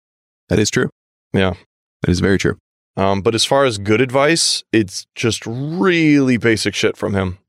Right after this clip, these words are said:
Speaker 1: Exercise, eat healthy.
Speaker 2: Meditate, enjoy nature when you can.
Speaker 1: Yeah.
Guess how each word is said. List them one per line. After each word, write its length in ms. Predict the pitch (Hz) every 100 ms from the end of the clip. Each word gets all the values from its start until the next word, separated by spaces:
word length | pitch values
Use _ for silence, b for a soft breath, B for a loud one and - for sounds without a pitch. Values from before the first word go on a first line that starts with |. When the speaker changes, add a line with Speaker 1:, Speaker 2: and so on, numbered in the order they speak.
| _ _ -
Speaker 1:
Exercise, 540 | 101 - - 107 104 -
eat 140 | 98 92
healthy. 320 | 95 92 82 - - _
Speaker 2:
Meditate, 1080 | - 104 110 107 123 120 117 - - - - -
enjoy 300 | 104 107 113
nature 400 | 113 - 117 110
when 160 | 113
you 80 | 110
can. 380 | - 107 107 104
Speaker 1:
Yeah. 220 | 104 95